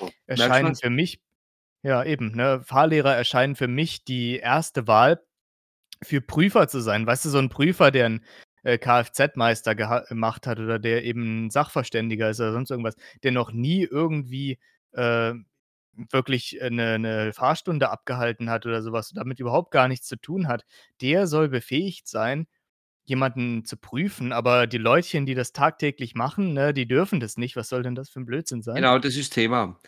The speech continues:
Speaker 1: Und,
Speaker 2: Ja.
Speaker 1: und das ist genau mein Spruch, wo ich auch sag: "Warum stellen die nicht die Leute ein, die da jahrzehntelang an der Front gearbeitet haben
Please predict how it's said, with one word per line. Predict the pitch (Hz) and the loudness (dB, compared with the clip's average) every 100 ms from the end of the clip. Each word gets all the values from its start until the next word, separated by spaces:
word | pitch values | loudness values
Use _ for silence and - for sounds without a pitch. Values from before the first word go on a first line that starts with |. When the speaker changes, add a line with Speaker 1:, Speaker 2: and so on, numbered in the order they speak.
| - - - | -20 -20 -8
Speaker 1:
Und, | 127 123 120 | -2 0 -2
Speaker 2:
Ja. | 113 - | -12 -4
Speaker 1:
und | 131 127 127 _ | 0 0 -4 _
das | 143 156 | 0 0
ist | 156 | 2
genau | 165 160 160 190 | 4 8 8 8
mein | 151 156 151 | 6 4 2
Spruch, | - 175 196 - - - - | 0 0 0 -6 -20 -20 -8
wo | 139 135 | 0 2
ich | |
auch | 117 165 | 4 2
sag: | 165 170 175 139 | 4 6 6 6
"Warum | 147 160 190 185 - - | 4 6 4 2 -6 -18
stellen | - - 151 175 | -4 2 2 2
die | 156 151 - - | -2 -4 -6 -12
nicht | - 151 160 | -2 0 2
die | |
Leute | 131 117 156 160 | 4 4 4 2
ein, | 135 165 160 - | 4 4 2 -2
die | 151 156 | -2 4
da | 139 143 - | 4 4 0
jahrzehntelang | 123 120 165 165 139 - 143 185 170 151 151 165 | 0 4 4 2 -8 2 4 4 2 4 4 2
an | 143 | -2
der | 139 131 | -2 0
Front | 127 160 165 | 0 0 0
gearbeitet | 113 110 139 160 165 139 | 4 4 6 2 2 2
haben | 147 156 185 | 4 4 0